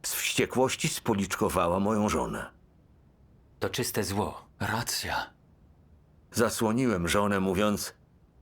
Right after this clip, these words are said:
Speaker 1: „Jak mogłaś to zrobić?” Odpowiedziała:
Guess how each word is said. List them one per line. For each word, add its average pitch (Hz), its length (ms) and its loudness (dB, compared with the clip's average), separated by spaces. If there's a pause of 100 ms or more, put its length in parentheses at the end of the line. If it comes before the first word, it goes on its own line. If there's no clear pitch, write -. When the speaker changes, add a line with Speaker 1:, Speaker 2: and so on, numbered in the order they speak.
(140)
Speaker 1:
„Jak 160 240 0
mogłaś 185 480 2
to - 120 -4
zrobić?” - 640 -6 (1300)
Odpowiedziała: 92 840 2